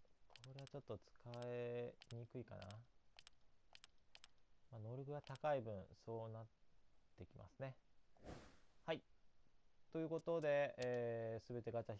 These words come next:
き終わりました。今回の当たりは、もう一目瞭然ですね。えー、シャビ、アロンソ。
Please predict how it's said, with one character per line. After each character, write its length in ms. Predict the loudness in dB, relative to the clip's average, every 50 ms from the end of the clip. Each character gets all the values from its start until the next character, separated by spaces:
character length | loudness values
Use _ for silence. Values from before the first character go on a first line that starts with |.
| -4 0
き 80 | 2
終 0 |
わ 160 | 6 6 6 6
り 80 | 4
ま 160 | 2 0 -2
し 100 | -2 2
た。 160 | 6 6 6 6
今 220 | 6 0 -2 2
回 180 | 4 4 4 4
の 260 | 4 2 0 0 0 2
当 80 | 4 4
た 60 | 4
り 160 | 6 4 4
は、 360 | 6 6 8 8 8 8 6 4 -4 -12 -20 -20 -20 -20 -20 -20 -20 -20 -20 -20 -20 -20 -20 -20 -20 -20 -20 -20 -20 -20 -10 -6
も 160 | -2 -2 -2
う 80 | -2 -4 -6 -14 -10 -8
一 160 | -4 -2 0
目 160 | 0 2 2 0
瞭 220 | 2 2 2 2 4
然 120 | 2 2
で 100 | 2 0
す 100 | 0 0
ね。 200 | 0 0 0 -2 -4 -12 -20 -20 -20 -20 -14 -10 -8
え 680 | -6 -4 -4 -4 -4 -6 -6 -6 -8 -8 -8 -8 -10 -12 -14 -18 -18 -18 -16 -4
ー、 40 |
シ 40 | -2
ャ 60 | 0
ビ、 180 | 2 2 2 0 -2 -6 -14 -18 -20 -18 -20 -20 -20 -20 -10 -4
ア 80 | -2 0
ロ 140 | 0 0 0
ン 40 | 2
ソ。 220 | 4 4 4 4